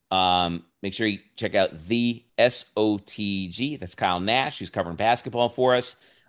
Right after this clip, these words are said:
uh, as well. Um, all of us are doing that work for you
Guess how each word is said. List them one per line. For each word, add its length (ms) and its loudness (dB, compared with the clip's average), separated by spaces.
uh, 360 4
as 280 -2
well. 440 2
Um, 520 4
all 240 6
of 80 2
us 160 0
are 40 -8
doing 200 -4
that 180 0
work 220 -4
for 140 -6
you 80 -8